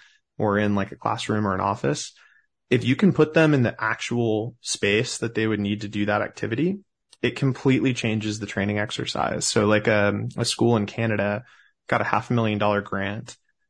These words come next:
to help immigrants come into Canada and, and learn social norms. And so it would be things like, uh, going to a grocery store or going to a bank.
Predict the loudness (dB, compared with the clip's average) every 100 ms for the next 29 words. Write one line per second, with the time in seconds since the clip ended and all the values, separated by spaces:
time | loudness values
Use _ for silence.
0 | _ -2 2 4 4 4 2 2 2 4
1 | 2 0 -6 -8 -4 0 0 0 0 2
2 | 4 2 2 0 -2 -4 -2 0 0 0
3 | 0 0 0 -2 -2 -4 -6 -6 -8 -4
4 | 0 0 0 0 2 0 0 -2 0 -2
5 | -2 0 0 0 -6 -20 _ _ _ _
6 | -4 -4 0 0 2 2 2 0 -2 -2
7 | -4 -6 -12 -4 0 2 2 0 -2 0
8 | 0 2 0 -4 -12